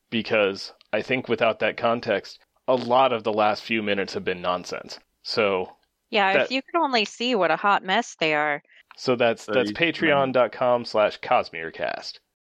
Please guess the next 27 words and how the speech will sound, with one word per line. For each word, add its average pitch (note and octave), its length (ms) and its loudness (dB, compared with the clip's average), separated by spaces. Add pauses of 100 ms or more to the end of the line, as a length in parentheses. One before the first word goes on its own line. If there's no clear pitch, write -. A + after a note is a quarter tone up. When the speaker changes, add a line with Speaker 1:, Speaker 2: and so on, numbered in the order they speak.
(100)
Speaker 3:
Or G2+ 120 0
you G#2 100 2
can G#2 160 -6
see G#2+ 220 -4
my G2+ 180 0
hot F#2+ 300 0
notes, E2 420 -10 (220)
so G2 100 -8
if F2+ 240 -2
you're E2+ 220 -2
a E2+ 60 0
patron E2 560 -6
and D#2+ 260 -8
li-, D#2+ 260 -4
but E2+ 200 -8
you A#2+ 40 -2
don't D#3 160 2
need D#3 120 -2
to B2 60 -4
be G#2 160 0
a F#2+ 40 0
patron F2+ 400 -6
to F2 80 -6
join F2+ 240 -4
our F2+ 80 -2
Discord D#2+ 500 -8
server. D2 420 -12